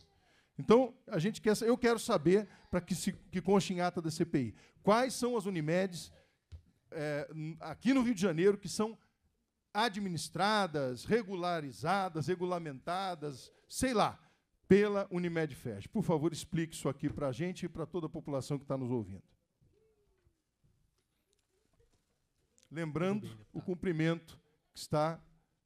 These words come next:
Speaker 1: é, o co-, a, a, o compromisso sobre dizer a verdade, segundo o Código Penal. Muito bem. Por favor, doutor
Speaker 2: In-,
Speaker 1: Carlos.
Speaker 2: inclusive,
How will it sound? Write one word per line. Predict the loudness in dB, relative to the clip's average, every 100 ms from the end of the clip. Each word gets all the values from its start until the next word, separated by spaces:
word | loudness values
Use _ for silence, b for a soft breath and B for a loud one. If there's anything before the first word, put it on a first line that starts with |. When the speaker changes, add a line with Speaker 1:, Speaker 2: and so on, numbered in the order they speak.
| _ -6
Speaker 1:
é, | -2
o | 0
co-, | 0 0 0
a, | 0 -4 -10 -8
a, |
o | -6
compromisso | -4 -4 -4 -4 -4
sobre | -6 -4
dizer | -4
a |
verdade, | -4 -6 -6 -6 -6 -8 -16 b b -20 -20 -8
segundo | -6 -2 -2
o |
Código | 0 -2 -2
Penal. | -4 -4 -6
Muito | -8 -8
bem. | -6 -10
Por | -8 -2
favor, | 0 0 -4 -6 -14
doutor | -8 -6
Speaker 2:
In-, | -6
Speaker 1:
Carlos. | -8 -12 -20
Speaker 2:
inclusive, | -18 -14 -12 -12 -12 -14 -14 -18